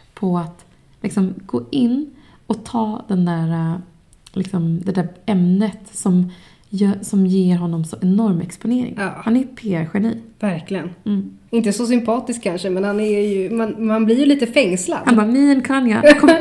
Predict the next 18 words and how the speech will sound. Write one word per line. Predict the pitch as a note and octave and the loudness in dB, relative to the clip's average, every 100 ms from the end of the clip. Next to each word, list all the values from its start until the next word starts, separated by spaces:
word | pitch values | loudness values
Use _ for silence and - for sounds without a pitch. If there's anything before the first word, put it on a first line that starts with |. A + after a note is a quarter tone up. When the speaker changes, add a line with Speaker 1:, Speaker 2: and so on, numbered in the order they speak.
| D#4 | 4
Speaker 1:
kom | E4 | 2
igen, | F#4 C4 | 4 2
det | B3 | 4
blir | D4 | 4
kul." | G4 E4 G#3 | 4 4 6
Speaker 2:
<laughs> | |
Ja, | C#4 - D4 C#4+ | 6 6 6 4
verkligen. | B3 B3 A#3+ B3 D4 - | 4 6 6 6 -2 -2
Han | B3 | -2
skrev | A#3+ B3 | 2 4
ju, | G#3 | 4
"The | G#3+ | 4
most | A#3 B3 A#3+ A3+ | 4 4 2 0
entertaining | A3+ - A3 G#3 G3+ G3 F#3+ G#3 | -2 0 4 4 4 2 0 2
outcome | G#3 G#3 G#3 F3+ E3+ | 2 0 -4 -2 -2
is | F3+ F3+ | -2 -2
most | F3 F3 F3 | -2 -2 -4
likely." | F#3 F3+ F3+ - | -4 -4 -6 -12